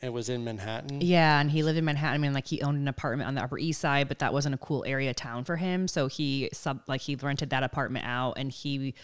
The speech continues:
Speaker 2: rent,
Speaker 1: <laughs>
Speaker 2: you know, got his own apartment down in a cooler area, ca-, cooler area. Um, and I don't know, like, he just had, like, <laughs> I remember his couch was four thousand dollars, which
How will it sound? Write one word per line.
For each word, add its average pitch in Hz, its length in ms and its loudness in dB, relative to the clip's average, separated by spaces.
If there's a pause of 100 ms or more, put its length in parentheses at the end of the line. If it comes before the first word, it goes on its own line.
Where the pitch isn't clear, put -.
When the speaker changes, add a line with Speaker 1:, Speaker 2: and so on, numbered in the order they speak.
(340)
Speaker 2:
rent, 151 300 0 (140)
Speaker 1:
<laughs> - 100 -14
Speaker 2:
you 156 140 0
know, 131 140 -2
got 131 200 -2
his 123 120 -4
own 135 120 0
apartment 135 440 -4
down 131 260 -2
in 123 240 -4 (160)
a 151 80 -4
cooler 135 420 -2
area, 180 520 0 (180)
ca-, - 240 -8
cooler 214 380 6
area. 247 520 0 (540)
Um, 139 500 0 (840)
and 165 560 6 (120)
I 233 80 -2
don't 320 120 8
know, 160 220 8
like, 156 220 6
he 190 80 -4
just 175 180 -2
had, 185 200 -2
like, 156 240 4
<laughs> - 20 -6
I - 120 0
remember 196 180 4
his 196 120 2
couch - 240 0
was 175 100 0
four 156 200 0
thousand 147 280 0
dollars, 139 320 2
which - 160 -2